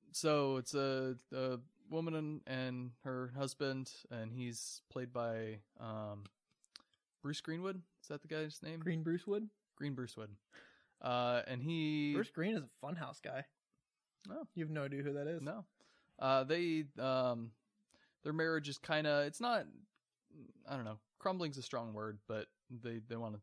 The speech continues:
Speaker 1: spice things up, back up. So they go out to their lake house,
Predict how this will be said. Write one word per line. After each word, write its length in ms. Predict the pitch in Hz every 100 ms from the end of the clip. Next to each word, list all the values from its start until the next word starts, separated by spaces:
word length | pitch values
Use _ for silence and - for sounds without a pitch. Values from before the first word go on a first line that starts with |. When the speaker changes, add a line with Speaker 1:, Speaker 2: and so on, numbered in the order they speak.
| _
Speaker 1:
spice 300 | - - 113
things 220 | - 110 107
up, 80 | 104
back 220 | 107 -
up. 100 | -
So 100 | -
they 80 | 113
go 120 | 139
out 100 | 147
to 60 | 147
their 100 | 131
lake 220 | 127 143
house, 440 | 160 147 139 -